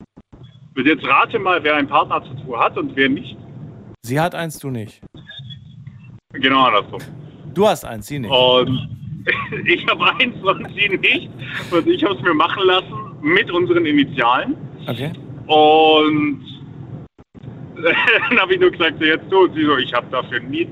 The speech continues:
Speaker 1: meine Zustimmung gegeben.“ Und ich so, „Ja, super, aber ich hab das jetzt schon. Das,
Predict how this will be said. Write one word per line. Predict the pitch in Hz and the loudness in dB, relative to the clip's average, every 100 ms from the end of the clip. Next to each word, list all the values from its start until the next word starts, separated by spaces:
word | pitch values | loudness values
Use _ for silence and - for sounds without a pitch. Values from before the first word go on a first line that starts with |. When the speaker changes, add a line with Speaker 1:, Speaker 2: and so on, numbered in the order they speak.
| 151 | -2
Speaker 1:
meine | 143 143 | 0 0
Zustimmung | 185 175 113 107 - | 0 -2 -4 -10 -14
gegeben.“ | 98 98 107 - - - - - - - | -12 -10 -10 -10 -14 -14 -16 -16 -14 -8
Und | 156 | -4
ich | 131 | -2
so, | |
„Ja, | 131 127 131 - | 2 4 2 0
super, | 233 220 175 | -6 0 0
aber | 135 151 | 2 2
ich | 143 | 2
hab | - - | 0 -2
das | - 269 - | -2 -2 0
jetzt | 123 120 - | -2 -2 -6
schon. | - 107 107 - - - - - - _ - _ - - _ | -4 -2 -4 -8 -16 -16 -16 -16 -18 _ -20 _ -20 -20 _
Das, | 131 | -4